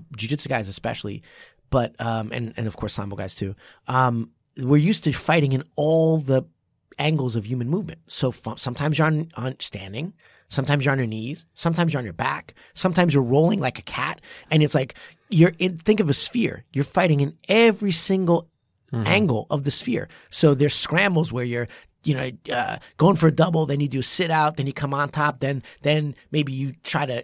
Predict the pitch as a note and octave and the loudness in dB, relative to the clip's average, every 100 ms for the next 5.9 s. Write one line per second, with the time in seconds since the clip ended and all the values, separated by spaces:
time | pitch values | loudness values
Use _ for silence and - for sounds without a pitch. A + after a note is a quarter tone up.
0 | - D#3 D#3+ C3+ B2+ - D3+ D3 B2 - | -4 -4 -2 -2 -2 0 0 0 -6 -10
1 | C3+ - C#3 C3+ - - D3+ D#3 C#3 C#3+ | -8 -8 -6 -8 -6 2 2 2 0 0
2 | C#3+ C#3+ C#3 - - - C3+ - C#3+ D3 | 0 -2 -2 -8 -14 -8 -6 -2 -2 -2
3 | C#3 C3+ B2 D3 C3+ C3 A#2+ - _ - | 0 0 0 -4 -4 -4 -6 -8 _ -4
4 | C#3+ C3 - C#3+ C3+ C3+ D3+ D3+ C#3 D3+ | -2 -2 0 0 0 0 2 2 2 2
5 | B2+ - - - D3+ C#3+ A2 C3 A2+ | 0 -10 -10 -4 0 0 0 -4 -4